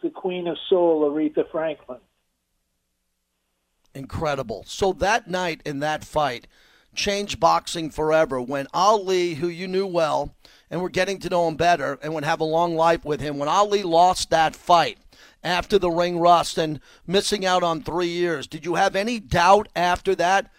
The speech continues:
Speaker 2: that he would go on to be the greatest heavyweight of all time and have this legendary career and have to go through not only Frazier but Foreman? And Foreman was a heavy favorite over him.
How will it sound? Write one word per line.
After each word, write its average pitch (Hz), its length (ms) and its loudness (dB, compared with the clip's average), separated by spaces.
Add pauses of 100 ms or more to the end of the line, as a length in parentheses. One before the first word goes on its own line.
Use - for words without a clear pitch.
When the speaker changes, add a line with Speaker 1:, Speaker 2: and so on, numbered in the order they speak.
(200)
Speaker 2:
that 165 180 0
he 185 80 -4
would 196 220 -2
go 185 180 0
on 180 280 2
to 180 100 -6
be 190 140 -8
the 170 100 -2
greatest 170 520 -2
heavyweight 180 520 0
of 165 100 2
all 175 200 6
time 180 440 -2 (280)
and 170 120 -4
have 185 280 0
this 190 200 0
legendary 185 640 0
career 190 420 2
and 156 100 -2
have 180 220 -4
to 190 100 -6
go 185 200 2
through 185 220 -4
not 175 220 0
only 190 240 -2
Frazier 185 680 0 (320)
but 185 220 4
Foreman? 190 760 2 (300)
And 185 200 -4
Foreman 220 400 2
was 190 160 0
a 165 40 2
heavy 202 260 0
favorite 220 440 2
over 160 300 2
him. 147 340 -6